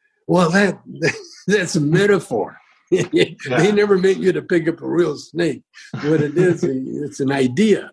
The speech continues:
Speaker 1: You pick up an idea that can kill you, you know. And, and so when you, when you get enlightened, you can, uh, they can feed you some erroneous idea, like what's going on with Trump. But you can see that, that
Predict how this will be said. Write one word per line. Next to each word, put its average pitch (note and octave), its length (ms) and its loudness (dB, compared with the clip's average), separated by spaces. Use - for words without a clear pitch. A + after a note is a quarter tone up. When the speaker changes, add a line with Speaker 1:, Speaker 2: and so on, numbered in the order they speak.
Speaker 1:
You C#3 120 -2
pick - 240 -2
up C3 80 -10
an C3 120 -4
idea C3 520 0
that A#2 220 -6
can A#2+ 180 -4
kill G#3 260 2
you, - 260 -6
you B2 220 -2
know. A#2+ 320 -8
And, - 640 -4
and C3 200 0
so C#3+ 200 -2
when C3+ 220 0
you, B2 140 -4
when C3 200 0
you B2+ 140 0
get C3 180 -2
enlightened, A#2 640 -4
you B2+ 200 0
can, C3 280 -2
uh, B2 260 -6
they C3+ 160 2
can A#2+ 220 -4
feed G3 260 2
you B2 120 2
some A#2+ 340 2
erroneous C3 600 2
idea, A#2 420 -2
like G#2+ 220 -8
what's A2 180 -8
going A#2+ 240 0
on A2+ 300 -2
with G#2+ 160 -4
Trump. D#3 300 0
But C3+ 240 0
you C3+ 100 2
can C3 140 2
see F3 260 0
that, C3 300 -2
that A#2+ 220 -4